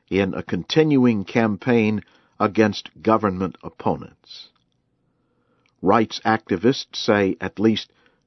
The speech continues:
twenty people were injured in Rastan after security forces with tanks entered the town.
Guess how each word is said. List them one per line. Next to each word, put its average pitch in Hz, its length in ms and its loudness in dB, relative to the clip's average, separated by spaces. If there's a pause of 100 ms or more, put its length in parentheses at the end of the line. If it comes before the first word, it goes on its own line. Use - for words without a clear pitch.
twenty 156 340 0
people 104 640 -4 (100)
were 92 240 0
injured 117 480 0
in 92 220 -4
Rastan 98 880 0 (640)
after 104 400 0
security 127 720 2
forces 110 720 -2
with - 260 -8
tanks - 600 -6 (420)
entered 123 520 -2
the 98 80 -4
town. - 640 -4